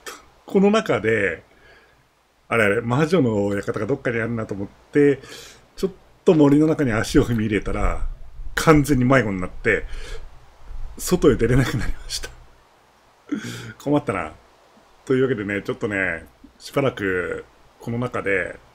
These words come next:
コンパス作るまで帰れないっ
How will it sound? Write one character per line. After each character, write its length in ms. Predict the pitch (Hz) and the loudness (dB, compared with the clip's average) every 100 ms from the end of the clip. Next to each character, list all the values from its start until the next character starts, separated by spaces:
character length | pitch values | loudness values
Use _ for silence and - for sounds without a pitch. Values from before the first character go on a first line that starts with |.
| - - - - - - _ - - | -20 -20 -20 -20 -20 -20 _ -20 -10
コ 160 | - | -2
ン 80 | 214 | 0
パ 160 | 190 120 | 0 -4
ス 240 | - - | -4 -10
作 220 | - - | -6 0
る 80 | 139 | 0
ま 160 | 117 98 | 0 -2
で 340 | 87 85 87 - _ - | -4 -6 -8 -16 _ -6
帰 240 | - 131 | 0 2
れ 100 | 143 | 2
な 120 | 113 | -2
い 60 | |
っ 20 | 90 | -6